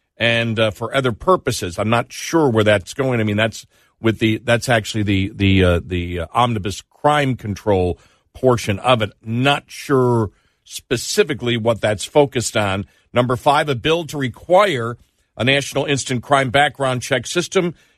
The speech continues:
to notify U S Immigration and Customs Enforcement and relevant state and local law enforcement agencies whenever the information available to the system indicates that a person illegally or unlawfully in the United States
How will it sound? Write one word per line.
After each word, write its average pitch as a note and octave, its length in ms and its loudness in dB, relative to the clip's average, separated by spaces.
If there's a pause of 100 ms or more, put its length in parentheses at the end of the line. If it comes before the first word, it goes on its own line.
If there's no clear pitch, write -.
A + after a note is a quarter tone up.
to B2+ 380 2
notify B2+ 540 2
U C#3 320 -2
S C3+ 140 -2
Immigration C3 540 0
and A2+ 120 -2
Customs B2 400 0
Enforcement D#3 640 -4 (260)
and A2 160 -2
relevant B2+ 380 0
state C3+ 260 0
and B2+ 100 -6
local A#2+ 240 2
law A#2 160 4
enforcement A2+ 480 -2
agencies B2 560 -2
whenever B2+ 460 -2 (320)
the A2+ 140 2
information A#2+ 500 0
available A#2 480 0
to A2+ 140 -4
the G2+ 100 -4
system A#2+ 600 0 (320)
indicates D3 500 0
that A#2 100 -4
a A2 60 -4
person C3+ 560 -4
illegally D#3 500 0
or A#2+ 300 -4 (160)
unlawfully B2+ 800 0 (420)
in D3+ 180 2
the D3+ 80 -2
United C3 400 0
States A#2+ 480 -4